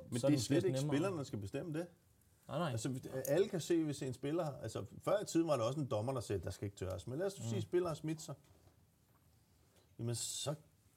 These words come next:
Speaker 1: kom der ind og tør banen. Lad der
Speaker 2: Mm.
Speaker 1: være med at vente på, at, øh,
Speaker 2: Ja,
Speaker 1: de,
Speaker 2: dommeren
Speaker 1: alle
Speaker 2: siger.
Speaker 1: ved, der skal
Speaker 2: Ja,
Speaker 1: tørres.
Speaker 2: ja.
Speaker 1: Ind, tør, tør, tør. Det kan de altså godt nå.
Speaker 2: Mm.
Speaker 1: Så der er mange ting der omkring det der. Det kunne jeg virkelig godt tænke mig.
Speaker 2: Ja.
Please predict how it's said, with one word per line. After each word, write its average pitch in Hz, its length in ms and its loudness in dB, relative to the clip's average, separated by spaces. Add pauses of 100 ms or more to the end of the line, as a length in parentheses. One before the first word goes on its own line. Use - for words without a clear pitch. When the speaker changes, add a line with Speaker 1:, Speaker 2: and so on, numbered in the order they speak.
(300)
Speaker 1:
kom 185 160 0
der 175 60 0
ind 226 100 -2
og 208 60 -12
tør - 140 -4
banen. 262 280 -8
Lad 170 80 -4
der 175 100 2
Speaker 2:
Mm. 180 60 2
Speaker 1:
være 208 100 0
med 196 80 0
at 170 60 0
vente 208 180 -4
på, 196 200 -2
at, 160 200 -6
øh, 151 60 0
Speaker 2:
Ja, 147 380 -2
Speaker 1:
de, 123 80 -4
Speaker 2:
dommeren 110 240 -2
Speaker 1:
alle 185 220 2
Speaker 2:
siger. 208 100 4
Speaker 1:
ved, 302 80 -2
der 311 60 -6
skal - 200 -6
Speaker 2:
Ja, 139 60 2
Speaker 1:
tørres. 202 300 -2
Speaker 2:
ja. 247 100 -4
Speaker 1:
Ind, 254 100 -8
tør, 196 160 2
tør, - 220 -4
tør. 104 180 -8 (560)
Det 104 100 -4
kan 117 100 -2
de 95 80 -2
altså 85 180 -8
godt 101 160 -4
nå. 98 240 -4 (240)
Speaker 2:
Mm. 117 160 -2 (280)
Speaker 1:
Så - 120 -18
der 123 80 2
er 120 40 0
mange 131 300 2
ting 139 280 2
der 135 120 4
omkring 120 360 -2 (180)
det 147 120 6
der. 101 180 2
Det 117 160 0
kunne 131 140 4
jeg 101 120 2
virkelig 85 240 2
godt 85 160 -6
tænke 78 200 -6
mig. 76 100 -6 (140)
Speaker 2:
Ja. 131 100 -4